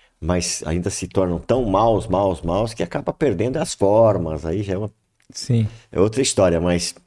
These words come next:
Speaker 1: regredir não regride não. Vai estacionar, né? É, o que a gente fala, inclusive, na questão da reencarnação. A fila lá tá muito grande, né? E às vezes o cara fala, "Ah, não, sou um espírito imortal mesmo, não vai nessa, vai na próxima."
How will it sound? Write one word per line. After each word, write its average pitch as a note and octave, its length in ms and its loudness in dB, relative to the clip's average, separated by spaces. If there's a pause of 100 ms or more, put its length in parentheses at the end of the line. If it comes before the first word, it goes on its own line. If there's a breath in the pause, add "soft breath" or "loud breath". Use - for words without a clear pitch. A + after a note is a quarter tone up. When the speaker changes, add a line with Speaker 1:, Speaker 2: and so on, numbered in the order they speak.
(420 loud breath)
Speaker 1:
regredir F#2+ 480 0
não A#2 80 0
regride A#2 420 0
não. D#2 200 -2 (140)
Vai E2+ 180 2
estacionar, A2+ 680 -2 (800 soft breath)
né? F2+ 140 -12 (560)
É, D2 380 -8
o - 60 -12
que F2 80 0
a E2+ 40 4
gente F2 220 -2
fala, F#2 180 0
inclusive, F#2+ 520 -2
na F2 120 -6
questão - 320 -4
da F#2+ 100 0
reencarnação. F#2+ 680 -2
A D2 60 -4
fila G2+ 260 2
lá G2 120 2
tá B2 140 -2
muito C3 260 -2
grande, F#2+ 520 0 (540)
né? G2 180 -4 (380 soft breath)
E E2+ 120 2
às D#2 120 0
vezes G2+ 160 0
o G2+ 40 -4
cara G2 180 0
fala, G#2 260 0
"Ah, F#2 40 2
não, A2+ 120 -4 (680)
sou C#3+ 200 0
um A2 40 2
espírito F#2 380 -2
imortal E2 420 0
mesmo, E2+ 680 0
não F#2 160 -2
vai G2 220 4
nessa, A#2 300 2
vai A#2 120 2
na A#2+ 120 2
próxima." E2+ 540 0